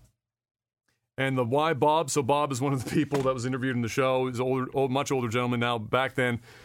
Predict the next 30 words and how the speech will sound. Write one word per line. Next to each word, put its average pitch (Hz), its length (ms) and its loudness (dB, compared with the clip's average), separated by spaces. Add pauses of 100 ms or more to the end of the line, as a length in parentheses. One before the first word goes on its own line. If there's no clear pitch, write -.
(1080)
so 139 120 -4
this 127 240 0
guy, 151 320 4
the 120 80 -2
murderer 127 760 2
or 120 200 0
the, 123 160 0
whatever, 123 480 0
was 127 280 0
actually 143 800 0
playing 147 540 0 (560)
this 127 380 -2
guy, 147 260 0
Bob's 139 400 0
wife, 151 440 0
and 147 260 0
Bob 143 320 0
simultaneously 139 1200 -2 (800)
to 135 80 0
basically 135 480 0
for 131 140 -2
blackmail. 120 600 0
So - 160 -4
he 127 100 0
was 120 140 -2
already 143 580 2
sleeping 156 460 -2
with 131 120 -2
Bob's 131 320 0
wife, 139 380 0